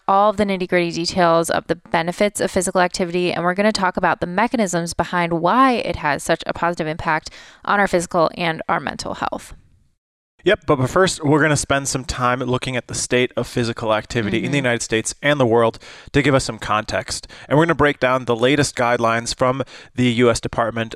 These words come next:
Speaker 2: of Health and Human Services, and they came out with a document called the Physical Activity Guidelines for Americans. Now, I'm gonna read an excerpt from these guidelines, and I don't usually like, you know, reading something off here on the podcast, but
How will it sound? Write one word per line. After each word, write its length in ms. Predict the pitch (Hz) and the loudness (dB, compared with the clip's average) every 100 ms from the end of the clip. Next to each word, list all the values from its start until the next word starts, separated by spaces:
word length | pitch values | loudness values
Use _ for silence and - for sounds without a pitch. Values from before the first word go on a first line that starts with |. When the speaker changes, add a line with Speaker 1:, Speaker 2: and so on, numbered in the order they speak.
| - | -6
Speaker 2:
of 300 | 113 98 - | -4 -4 -8
Health 300 | - 151 - - | -2 -2 -2 -12
and 120 | 117 | -8
Human 180 | 123 113 | -2 -2
Services, 480 | - 156 180 196 160 | 2 4 4 2 2
and 80 | |
they 60 | 127 | 0
came 120 | 147 | 0
out 100 | 139 | -2
with 100 | 131 | 0
a 60 | 127 | 0
document 420 | 120 117 120 117 | 0 -2 -8 -8
called 240 | 123 117 | 0 0
the 40 | 104 | 0
Physical 520 | - 151 170 - 139 | 0 2 2 0 -2
Activity 420 | 117 - 131 127 | -2 -4 -4 -2
Guidelines 640 | 117 117 117 110 110 110 - _ | -2 -2 0 -2 -2 -6 -14 _
for 380 | - - 107 104 | -20 -12 -4 -2
Americans. 720 | - 101 98 - - - - - - - - - - | -2 -2 -2 -4 -12 -12 -14 -14 -20 -20 -20 -16 -2
Now, 280 | 135 139 - | 0 2 0
I'm 100 | 147 | 0
gonna 180 | 185 170 | 4 6
read 200 | 156 151 | 6 4
an 80 | 135 | 2
excerpt 460 | 127 - 131 113 | -2 0 0 0
from 280 | - 135 131 | 0 0 2
these 220 | 127 117 | 2 2
guidelines, 540 | 127 117 113 104 110 101 | 2 0 0 -2 -2 -2
and 100 | 113 | -2
I 80 | |
don't 260 | 113 135 123 | 2 0 2
usually 340 | 120 117 113 | 2 2 2
like, 280 | 110 110 - | 0 -2 -4
you 60 | 107 | -10
know, 80 | 98 | -4
reading 380 | 117 120 113 | -2 0 -2
something 320 | 107 120 110 107 | -4 -4 -4 -2
off 200 | 110 110 | -2 0
here 100 | 113 | -2
on 80 | 104 | -4
the 80 | |
podcast, 600 | - 107 110 - 104 98 | -6 -2 -2 -2 -2 -2
but 200 | - 104 | 0 0